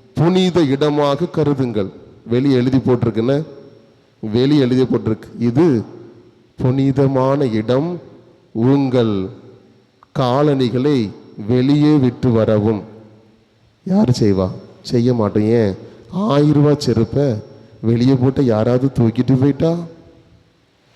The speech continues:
எனக்கு செருப்பு தான் முக்கியம். இது புனித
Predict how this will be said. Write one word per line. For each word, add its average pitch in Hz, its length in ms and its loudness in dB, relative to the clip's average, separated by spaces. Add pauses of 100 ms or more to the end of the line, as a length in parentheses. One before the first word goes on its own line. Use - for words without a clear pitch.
(440)
எனக்கு 110 500 2
செருப்பு 117 520 0
தான் 143 280 2
முக்கியம். 120 500 0 (680)
இது 117 160 2
புனித 127 440 2